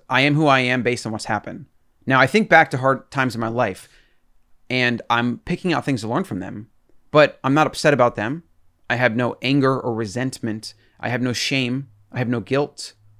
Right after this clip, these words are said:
This happened. I was this person at that time, and now I am who I am today as a result of it. And I like who I am today,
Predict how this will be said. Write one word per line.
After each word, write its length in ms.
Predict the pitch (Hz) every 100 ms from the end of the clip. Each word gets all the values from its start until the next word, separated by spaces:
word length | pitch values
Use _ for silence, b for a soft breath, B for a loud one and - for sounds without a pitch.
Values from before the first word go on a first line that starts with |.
| _ _ _ _ -
This 200 | 135 -
happened. 500 | 110 - 123 170 - _ _ _ _ -
I 80 | 120
was 140 | 123
this 120 | 120
person 280 | - 135 127
at 80 | 120
that 160 | 123 -
time, 320 | 104 98 143 _ _ _ _
and 240 | 120 117 -
now 260 | 117 113 117
I 80 | 113
am 160 | 117
who 100 | 113
I 120 | 110
am 140 | 104 95
today 460 | - 104 90 - -
as 140 | 90
a 40 | 92
result 260 | 98 120
of 120 | 90
it. 160 | 82 - _ _ -
And 100 | 113
I 100 | 110
like 220 | 123 143
who 120 | 110
I 80 | 101
am 160 | 90 95
today, 420 | 95 - -